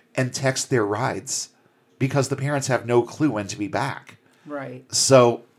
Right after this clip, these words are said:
Speaker 1: there's been a real shift that has gone on there. But when I look at this from the standpoint of this is supposed to motivate me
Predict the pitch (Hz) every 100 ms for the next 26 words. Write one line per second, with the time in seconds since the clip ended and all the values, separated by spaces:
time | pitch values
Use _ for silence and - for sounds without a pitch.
0 | _ _ - 139 196 - - 147 135 127
1 | 120 117 - 120 104 101 110 101 - 101
2 | - - - - _ _ _ _ 104 113
3 | 107 117 110 117 110 107 107 104 98 92
4 | 87 - - _ - 139 131 - - _
5 | _ _ - 139 131 127 170 120 - 147
6 | 117 117 - - - - 135 127 120 -
7 | 131 127 139 131 113 123 - 165 - 156
8 | 151 123 104 113 143 139 104 104 101 92
9 | 90